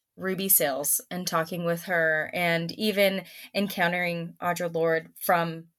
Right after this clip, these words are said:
the voice of Ruby Sales. And I met Ruby Sales when I was doing an art project for the Children at the Border, an art activism project. And I feel like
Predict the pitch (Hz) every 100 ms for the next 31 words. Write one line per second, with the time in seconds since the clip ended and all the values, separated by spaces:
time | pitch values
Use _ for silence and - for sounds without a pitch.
0 | - 180 175 160 160 165 160 165 156 -
1 | 160 147 151 - 180 175 170 - - -
2 | _ _ - 208 247 233 202 - 180 175
3 | 175 175 165 165 175 165 165 165 175 170
4 | 165 156 170 165 165 - - 165 160 160
5 | 151 - - 165 165 - 170 170 156 147
6 | 151 151 151 143 147 151 _ - 180 -
7 | 175 - 165 170 165 165 160 151 156 190
8 | 175 175 214 190